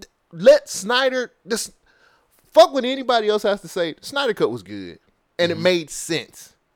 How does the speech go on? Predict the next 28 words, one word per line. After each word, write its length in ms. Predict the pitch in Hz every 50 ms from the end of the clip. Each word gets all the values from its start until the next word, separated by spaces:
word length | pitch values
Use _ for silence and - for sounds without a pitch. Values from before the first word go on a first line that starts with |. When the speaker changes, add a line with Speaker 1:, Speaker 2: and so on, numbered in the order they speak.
| - -
Speaker 1:
and 140 | 151 156
the 40 | 151
movie 320 | 151 160 185 190 175 165 151
made 380 | 127 120 139 143 165 156 117 -
sense 360 | - - 151 160 151 - -
to 120 | - 107
me. 220 | 101 98 82 82 - - -
Like, 340 | 117 120 117 104 _ - _ _ -
it 160 | 160 165 - _ -
worked 440 | 107 104 101 113 160 196 180 - -
for 180 | - - 113 107
me. 300 | 98 95 85 80 87 _ _ -
Speaker 2:
Mm-hmm. 200 | 120 95 92 95 92 - _ _ _ _ _ _ _ _ _ _ - -
Speaker 1:
But 380 | 104 135 131 123 117 104 - _ _ _ _ _ _ _ _ _ _ _ _ _ _ _ _ _ _ _ _
they 120 | - 156 214
gotta 260 | 240 262 247 - 143
stop 380 | - - - 156 135 95 82 _ -
interfering 600 | 139 143 123 101 - - 127 147 160 165 151 123
with 100 | 113 98
these 200 | - 101 98 98
directors, 640 | - - 92 87 95 123 143 135 - 113 104 98 101
man, 260 | 110 107 104 104 101
and 100 | 98 104
let 140 | 120 120 -
them, 180 | 143 135 113 107
Speaker 2:
Okay. 180 | 98 90 76 90
Speaker 1:
let 240 | 101 120 123 - -
them 200 | 151 135 123